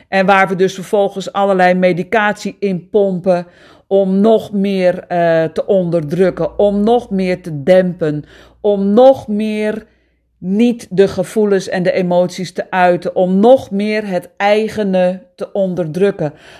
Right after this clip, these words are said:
Als we daarmee stoppen, als we met z'n allen leren omgaan met moeite,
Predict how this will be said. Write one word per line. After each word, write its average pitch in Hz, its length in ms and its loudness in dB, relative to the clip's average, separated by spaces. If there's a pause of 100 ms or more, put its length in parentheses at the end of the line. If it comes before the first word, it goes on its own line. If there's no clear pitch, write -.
Als 202 220 0
we 196 120 -2
daarmee 247 480 2
stoppen, 175 640 -4 (440)
als 208 260 0
we 208 60 0
met 214 220 2
z'n - 160 -2
allen 247 500 0 (160)
leren 240 920 2
omgaan 165 920 -4 (460)
met 185 260 -2
moeite, 196 600 0